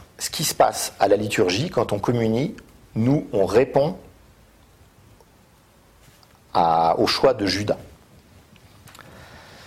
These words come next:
C'est-à-dire que l'homme a pris une nourriture, le, le symbole du, du fruit de l'arbre de la connaissance,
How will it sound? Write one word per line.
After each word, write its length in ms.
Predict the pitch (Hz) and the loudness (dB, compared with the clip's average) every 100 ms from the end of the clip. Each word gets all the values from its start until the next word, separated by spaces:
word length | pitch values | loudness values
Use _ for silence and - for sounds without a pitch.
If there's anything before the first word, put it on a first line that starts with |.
| - - | -20 -20
C'est-à-dire 300 | - 131 147 | 0 2 2
que 520 | - 131 110 101 - - - | 4 4 4 2 0 -4 -2
l'homme 480 | 110 135 135 98 85 - - | 4 4 2 -2 -4 -6 -4
a 120 | - | -2
pris 320 | - - 175 180 | -2 0 0 2
une 300 | 131 117 117 | 0 2 4
nourriture, 640 | 120 117 - 95 156 190 - - - - | 4 2 0 0 0 -2 -12 -20 -20 0
le, 360 | 92 90 87 | 2 4 4
le 140 | 90 92 | 4 2
symbole 420 | - 127 131 120 | 2 4 4 2
du, 300 | 92 87 87 | -2 -4 -4
du 180 | 85 87 | -6 -6
fruit 320 | - - 123 | -4 -2 2
de 100 | 95 | 4
l'arbre 220 | 101 98 | 4 4
de 60 | 90 | 2
la 80 | 82 | 0
connaissance, 580 | 87 90 156 170 - | 0 -2 -4 -6 -8